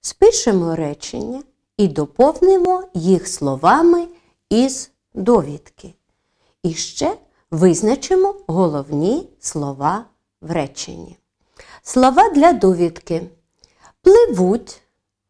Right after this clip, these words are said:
кружляють, дятел, білки.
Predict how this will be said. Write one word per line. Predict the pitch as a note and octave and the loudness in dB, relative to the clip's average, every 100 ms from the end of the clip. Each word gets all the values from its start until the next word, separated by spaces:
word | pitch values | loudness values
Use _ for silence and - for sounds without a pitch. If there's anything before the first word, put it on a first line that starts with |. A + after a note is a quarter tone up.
| _ | _
кружляють, | C#4 G4 A4 G3+ F3+ D#3+ D3 D3 G3+ E4 - _ _ _ _ _ _ _ | 2 4 4 0 0 0 -2 -2 -4 -4 -14 _ _ _ _ _ _ _
дятел, | C#3 D#3 C#3 C3+ - A#3+ D#4+ F#4 - _ _ _ _ _ _ | -8 -2 0 -2 -4 -2 -2 -4 -14 _ _ _ _ _ _
білки. | A3 G#3+ C4 C3+ - - | -6 2 2 2 -8 -18